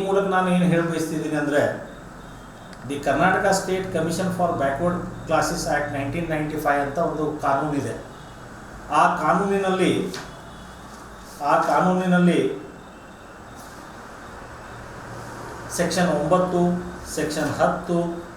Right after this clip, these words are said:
ಮತ್ತು ಸೆಕ್ಷನ್ ಹನ್ನೊಂದು ಇವು ಬಹಳ ಮಹತ್ವದ ಕಲಮುಗಳಾಗಿದ್ದಾವೆ.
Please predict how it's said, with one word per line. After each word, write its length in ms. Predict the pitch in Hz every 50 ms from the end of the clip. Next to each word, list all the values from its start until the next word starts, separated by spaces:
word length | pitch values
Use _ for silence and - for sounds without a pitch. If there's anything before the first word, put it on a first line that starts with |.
| - - - -
ಮತ್ತು 200 | 151 151 151 165 156 156 160
ಸೆಕ್ಷನ್ 300 | 147 - - 160 143 - 147
ಹನ್ನೊಂದು 440 | 143 151 156 170 165 - 135 123 107 - - - - - - - - - - - - - - - - - 156 165
ಇವು 120 | 175 180 180 180 -
ಬಹಳ 180 | - - 233 - - - - - - - - - - - - - - - - 139 143 151
ಮಹತ್ವದ 540 | 151 - 180 180 180 180 196 202 202 196 196 170 - - - - - - - - - - - - - - -
ಕಲಮುಗಳಾಗಿದ್ದಾವೆ. 800 | 180 180 180 180 185 180 180 170 165 160 - - 107 107 - -